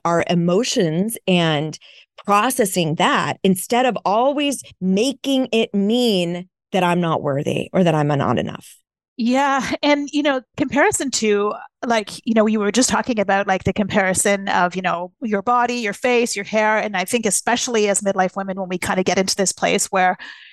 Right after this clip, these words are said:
Speaker 2: you know, we are not considered the <laughs> cultural ideal of beauty any longer, right? If we ever did, right?
Speaker 1: Right.
Speaker 2: But there's this kind of subconscious element where we can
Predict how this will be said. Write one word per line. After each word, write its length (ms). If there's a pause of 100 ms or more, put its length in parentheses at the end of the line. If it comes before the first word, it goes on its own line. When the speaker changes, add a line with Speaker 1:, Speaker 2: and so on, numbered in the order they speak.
(140)
Speaker 2:
you 80
know, 320 (140)
we 180
are 80
not 320
considered 580
the 280 (100)
<laughs> 380
cultural 520
ideal 520
of 140
beauty 380
any 200
longer, 520
right? 200
If 180
we 120
ever 200
did, 320
right? 260 (440)
Speaker 1:
Right. 320 (180)
Speaker 2:
But 160
there's 200
this 280
kind 240
of 80
subconscious 640
element 460
where 280
we 180
can 260